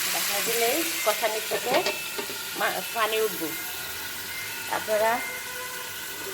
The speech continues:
আমার সাথেই থাকেন, আমি কি করি দেখতে থাকেন। এই যে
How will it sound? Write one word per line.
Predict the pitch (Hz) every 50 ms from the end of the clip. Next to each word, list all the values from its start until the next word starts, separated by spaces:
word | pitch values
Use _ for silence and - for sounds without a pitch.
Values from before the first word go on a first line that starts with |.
| 392 392 403 403 - - - - - - - - - - -
আমার | - 202 202 208 -
সাথেই | - 214 180 185 - 214 226 226
থাকেন, | - 214 - - 220 214 202
আমি | 185 190 196 202 202 -
কি | 233 220 -
করি | - 196 196 208 233
দেখতে | - 202 185 180 - 175
থাকেন। | 170 202 185 - - 151 127 127 - - - - - - - - - - - - - - - - - _ _ _ -
এই | - 196 196
যে | -